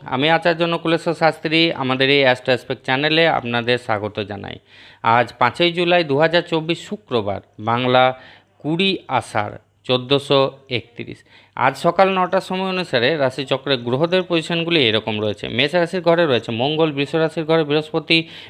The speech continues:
মিথুন রাশির ঘরে চন্দ্র, রবি এবং শুক্র, কর্কট রাশির ঘরে বুধ, কন্যা রাশির ঘরে কেতু, কুম্ভ রাশির ঘরে শনি এবং মীন রাশির ঘরে রয়েছে রাহু।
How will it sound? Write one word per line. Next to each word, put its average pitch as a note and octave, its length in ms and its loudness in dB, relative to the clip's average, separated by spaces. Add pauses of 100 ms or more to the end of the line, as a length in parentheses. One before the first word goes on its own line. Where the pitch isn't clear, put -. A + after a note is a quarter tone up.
মিথুন C#3+ 300 0
রাশির D#3 440 0
ঘরে B2+ 400 2 (380)
চন্দ্র, D#3+ 460 2
রবি C#3+ 400 2
এবং A#2 220 -4
শুক্র, A#2 400 -6
কর্কট A#2 360 -4
রাশির B2+ 260 -2
ঘরে B2+ 220 2
বুধ, D#3+ 400 0 (440)
কন্যা E3+ 340 2
রাশির C#3 280 -2
ঘরে A#2 360 2 (100)
কেতু, E3+ 540 0 (540)
কুম্ভ F3 260 0
রাশির D3+ 360 2
ঘরে A2 220 -4
শনি D#3+ 440 -2
এবং A2+ 440 -4
মীন E3 260 -2
রাশির A#2 320 -2
ঘরে B2+ 420 -2
রয়েছে G#2 480 -4
রাহু। G2 360 -4